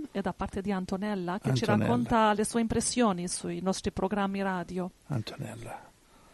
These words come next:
Speaker 1: "Grazie fratelli, le mie impressioni sono ultra positive."
Speaker 2: Bene, uno che non si lamenta allora.
Speaker 1: <laughs>
Speaker 2: Mm.
Speaker 1: "Riuscite a far vivere le profezie sotto i nostri occhi, leggendo gli eventi mondiali che si susseguono a velocità crescente."
Speaker 2: E questo è solo merito dello Spirito Santo.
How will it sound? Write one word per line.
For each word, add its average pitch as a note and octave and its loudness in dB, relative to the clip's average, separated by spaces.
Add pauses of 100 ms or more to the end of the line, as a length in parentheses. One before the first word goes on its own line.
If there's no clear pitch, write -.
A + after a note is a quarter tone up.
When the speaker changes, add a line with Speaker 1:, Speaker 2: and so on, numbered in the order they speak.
Speaker 1:
"Grazie E4 4
fratelli, B3 4
le F#3 -4
mie G#3+ 2
impressioni B3 4
sono A3+ 4
ultra D4 6
positive." G3+ 2
Speaker 2:
Bene, A#2 8
uno E3 10
che B2+ 8
non B2 10
si - 4
lamenta C#3+ 6
allora. F2+ -6
Speaker 1:
<laughs> C#4+ -2 (420)
Speaker 2:
Mm. G2 6 (500)
Speaker 1:
"Riuscite C4+ 4
a C4+ 8
far C4+ 6
vivere A#3 6
le A3+ 8
profezie A3 4
sotto C4 4
i A#3 6
nostri A3+ 4
occhi, G#3 4
leggendo B3+ 6
gli A3+ 6
eventi A#3 6
mondiali G#3+ 6
che A#3 2
si G#3+ 0
susseguono G3+ 4
a G#3+ 4
velocità G#3 2
crescente." F#3+ 0
Speaker 2:
E A#2 6
questo C#3 10
è A2+ 8
solo G#2 6
merito F#2 2
dello - -2
Spirito - -8
Santo. - -12